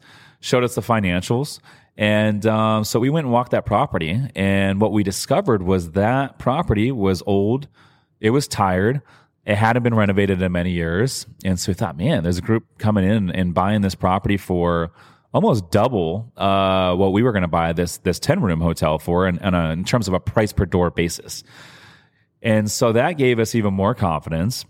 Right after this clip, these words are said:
The seller was cool. He was like, "Hey, man, um, we are going to,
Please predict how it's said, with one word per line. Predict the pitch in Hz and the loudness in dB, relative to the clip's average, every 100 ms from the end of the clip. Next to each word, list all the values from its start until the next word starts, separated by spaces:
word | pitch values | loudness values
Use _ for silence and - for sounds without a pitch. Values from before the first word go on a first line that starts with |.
| _ _ _ _ _ _ _ - - - | _ _ _ _ _ _ _ -20 -12 -6
The | 90 | -2
seller | 107 120 120 | 2 2 2
was | 110 | -2
cool. | - 104 101 107 104 _ | 0 0 2 0 -4 _
He | 110 104 | -2 0
was | 95 | 0
like, | 92 87 | -2 0
"Hey, | 104 | 0
man, | 92 92 95 - | 2 0 -2 -4
um, | 87 85 85 85 | -2 0 0 -2
we | 87 120 | 0 0
are | 120 | 0
going | 98 98 98 | 0 0 0
to, | - 92 87 87 82 | 0 0 2 2 -2